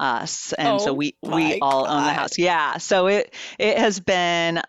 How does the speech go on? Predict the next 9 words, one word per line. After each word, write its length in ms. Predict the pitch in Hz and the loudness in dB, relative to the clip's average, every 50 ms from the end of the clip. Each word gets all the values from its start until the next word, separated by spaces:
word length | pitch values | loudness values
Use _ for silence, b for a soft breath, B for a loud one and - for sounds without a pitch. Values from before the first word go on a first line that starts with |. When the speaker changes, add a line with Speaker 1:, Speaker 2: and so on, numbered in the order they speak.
| - - | -4 -2
Speaker 1:
an 160 | 165 156 156 - - | -2 -2 -2 -4 -4
absolutely 640 | 196 190 190 180 - - 202 185 175 - 170 170 | -2 -2 -2 -2 -2 -2 0 2 2 2 2 0
amazing 720 | 156 156 160 156 147 151 156 156 147 - 170 160 156 151 147 | 0 0 0 0 0 2 0 0 0 -2 -2 -2 -2 -2 -4
setup, 560 | - - 156 147 151 180 226 311 320 - - - - | -4 -2 -2 0 0 2 0 0 -2 -4 -8 -6 -4
and 460 | 175 165 156 151 147 143 147 147 - - - | -2 -2 -2 0 0 -2 -2 -2 -4 -4 -4
it 160 | 160 - - | -4 -4 -2
works 260 | 165 156 156 - - | -2 -4 -4 -4 -4
so 200 | - - 165 165 | -2 0 0 2
well, 360 | 156 160 156 151 160 185 208 | 2 2 2 2 2 2 0